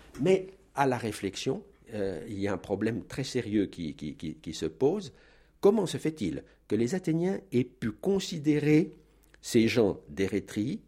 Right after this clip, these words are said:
comme des amis ? Est-ce qu'il n'y a pas là une erreur,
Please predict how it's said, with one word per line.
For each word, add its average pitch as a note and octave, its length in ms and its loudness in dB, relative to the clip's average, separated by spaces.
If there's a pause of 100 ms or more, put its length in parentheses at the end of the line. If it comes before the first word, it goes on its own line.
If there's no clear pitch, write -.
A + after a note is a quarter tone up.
(340)
comme C3+ 300 4
des G2 440 -2
amis ? F2 320 -8 (1200)
Est-ce D3+ 160 4
qu'il C#3 100 2
n'y C3 60 8
a B2 40 4
pas D#3 140 2
là A#2 100 0
une G2+ 160 0
erreur, B2 580 2